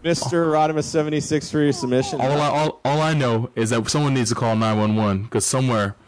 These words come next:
Speaker 2: Mister Bushido's had a heart attack after seeing this news. <laughs>
Speaker 1: And it, is, is that heart attack because he's happy or what?
Speaker 2: I'll, I'll leave, I'll leave it to the audience to decide. <laughs>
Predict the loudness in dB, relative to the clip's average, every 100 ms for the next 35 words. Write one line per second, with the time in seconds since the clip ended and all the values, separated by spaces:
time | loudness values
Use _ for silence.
0 | -16 -16 -6 -4 -2 -2 0 0 0 0
1 | 0 0 -2 -2 -2 -2 -4 -2 0 0
2 | -2 -4 -6 -10 -4 -4 -2 -4 -4 -2
3 | -4 -6 -6 -4 -2 -4 -4 -4 -2 -4
4 | -4 -6 -4 -4 -6 -4 -6 -6 -10 -6
5 | -6 -6 -4 -2 0 -2 -2 -2 0 0
6 | -2 -4 -6 -6 -8 -6 -4 -4 -2 -2
7 | -2 -4 -2 -2 -2 -2 -4 -4 -10 -20
8 | _ -4 -2 0 0 0 0 0 0 0
9 | 0 2 2 0 0 -4 -2 -2 0 -2
10 | -4 -6